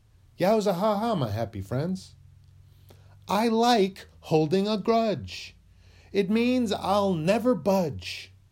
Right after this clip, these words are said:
And even though it hurts, never the urge deserts. Hmm, now I want dessert. But first, a counter-argument. Take the grudge out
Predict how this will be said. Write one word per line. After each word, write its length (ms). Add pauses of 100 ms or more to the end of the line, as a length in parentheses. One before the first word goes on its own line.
(440)
And 140
even 220
though 160
it 80
hurts, 600 (520)
never 380
the 300
urge 560
deserts. 840 (920)
Hmm, 640 (200)
now 160
I 100
want 260
dessert. 720 (1040)
But 120
first, 440 (180)
a 60
counter-argument. 1120 (1000)
Take 220
the 80
grudge 320
out 400